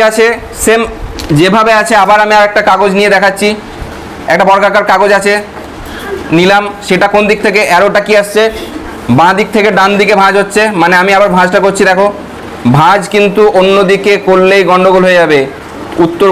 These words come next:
ভুল চলে আসবে। আর কাগজ ভাঁজ করার সময় কখনোই কাগজটাকে ওলটপালট করবে না, মানে এই কাগজটাকে যদি আমি এরম করে দিই অ্যান্সার ভুল চলে আসবে কিন্তু। তো কাগজ যেরম যেদিকে ভাঁজ যাচ্ছে, ফার্স্ট ছবি এটা হলো, সেকেন্ডে কি আছে উপর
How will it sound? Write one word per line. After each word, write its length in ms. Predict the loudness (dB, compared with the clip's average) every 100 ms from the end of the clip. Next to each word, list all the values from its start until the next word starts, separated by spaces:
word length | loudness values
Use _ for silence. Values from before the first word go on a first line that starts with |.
| 2
ভুল 140 | 2 2
চলে 140 | 2 2
আসবে। 220 | 0 0 -2 -4 -10 -8 -2
আর 60 | -2 0
কাগজ 280 | 0 2 2 2
ভাঁজ 160 | 0 0 0
করার 200 | 0 0 0
সময় 300 | 0 2 0 -4 -12 -14 -8 -2
কখনোই 460 | 0 2 2 2 2 0
কাগজটাকে 540 | 0 0 0 0 0 0 2
ওলটপালট 440 | 0 2 0 0 2
করবে 180 | 2 2
না, 40 | 2 2
মানে 120 | 2 2
এই 60 | 2
কাগজটাকে 400 | 0 0 0 0
যদি 100 | 2 2
আমি 80 | 2
এরম 160 | 2 0 0
করে 120 | 2
দিই 120 | 2 0 -4 -6
অ্যান্সার 320 | -2 0 0 2
ভুল 100 | 2 2
চলে 120 | 2 2
আসবে 140 | 0 0
কিন্তু। 200 | -2 -4 -6 -12 -16 -6
তো 60 | -2 0
কাগজ 200 | 2 2 2
যেরম 240 | 2 2 2
যেদিকে 240 | 2 2 2
ভাঁজ 120 | 2 0
যাচ্ছে, 160 | -2 0
ফার্স্ট 180 | 0 0 0
ছবি 120 | 0
এটা 100 | 2 2
হলো, 140 | 2 0 -4 -14 -6
সেকেন্ডে 300 | -2 0 0 0
কি 60 | 0 0
আছে 120 | 0 0 0
উপর 200 | 2